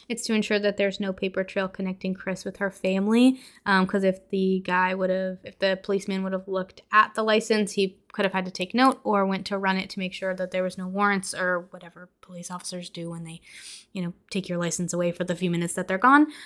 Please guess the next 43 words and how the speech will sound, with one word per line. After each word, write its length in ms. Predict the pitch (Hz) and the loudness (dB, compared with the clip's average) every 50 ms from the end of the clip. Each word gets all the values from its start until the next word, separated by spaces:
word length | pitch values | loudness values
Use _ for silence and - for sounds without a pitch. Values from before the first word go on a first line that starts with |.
| - - - | -10 -2 2
Um, 340 | 226 202 196 185 185 190 190 | 4 6 6 6 4 2 2
but 320 | - 196 190 190 185 - - | 4 4 6 6 4 2 4
yeah, 160 | 233 208 180 | 4 4 4
it 60 | 180 | 4
was 300 | 190 185 185 185 - - | 4 2 2 0 -2 -6
to 480 | - - 208 196 190 185 185 185 180 185 - - | -4 0 2 2 2 2 2 0 0 -2 -4 -2
basically 460 | 196 196 190 - 190 185 - 190 185 | -2 0 0 0 -2 0 0 0 -2
cover 400 | 185 - - 196 185 190 190 185 | 0 2 2 2 6 6 6 4
her 440 | 190 - - 208 196 196 196 196 180 | 4 4 6 8 10 10 10 10 8
and 160 | - 196 - | 6 2 -2
her 120 | - 214 202 - - | -4 -6 -6 -6 -6
family's 420 | 190 185 185 185 180 180 175 - | -8 -6 -4 -4 -6 -6 -8 -10
tracks. 440 | - - - 233 285 330 - - - | -6 -2 0 0 0 0 -2 -6 -4
And 140 | 220 220 190 | -4 -2 -2
so 120 | - 208 | 0 0
this 280 | 202 202 208 202 - 220 | 0 0 0 0 2 4
is 240 | 208 202 196 196 - - - - - _ _ _ | 4 4 4 0 -4 -14 -20 -20 -20 _ _ _
only 260 | - 226 226 233 233 240 | 0 4 6 6 6 6
one 260 | 226 214 226 220 220 | 6 6 6 6 6
of 120 | 220 220 | 6 4
the 80 | - 208 | 4 2
many, 640 | 208 202 202 196 196 196 196 196 196 190 - - _ _ - | 2 2 2 2 2 2 2 2 0 0 -2 -6 _ _ -8
um, 400 | - 131 127 127 135 127 135 208 | -6 -6 -6 -6 -8 -8 -10 -8
suspicious 520 | 220 - 226 - - - 196 196 202 185 | -4 -2 -2 0 0 0 0 0 0 0
acts 260 | - 180 190 190 - - | 2 2 0 0 0 -4
that 120 | - - | -4 -2
Rose 260 | 190 196 196 185 - | 0 0 -2 -2 -4
pulls 680 | - - - 196 185 180 190 214 262 285 294 277 269 254 | -8 -6 0 0 2 2 4 4 4 4 4 2 0 -2
during 320 | 233 - 220 214 214 214 | 0 0 0 2 2 0
the 80 | 208 208 | -2 -2
story. 560 | 208 - - 208 208 208 214 233 254 262 247 | -4 -4 -4 -2 -2 0 0 0 0 -2 -2
And 220 | - 202 196 190 | -2 -4 -4 -2
I 60 | 190 185 | -4 -4
guess 180 | 190 190 185 | -4 -4 -6
Jordan 240 | - 190 190 190 185 | -6 -6 -6 -6 -8
Peele 180 | - - 87 85 | -8 -10 -10 -12
encourages 480 | - - - 208 - 196 - 196 - | -12 -12 -12 -12 -12 -10 -12 -14 -10
fans 320 | - 196 190 185 185 185 - | -8 -6 -4 -4 -4 -4 -6
to 120 | - 214 | -4 -2
watch 240 | 202 190 190 196 - | 0 0 0 -2 -2
the 80 | - 196 | -4 -2
movie 300 | 190 190 190 185 190 - | -2 0 0 0 0 -2
again 420 | - 202 - 269 254 220 202 196 | -2 0 0 2 2 2 2 0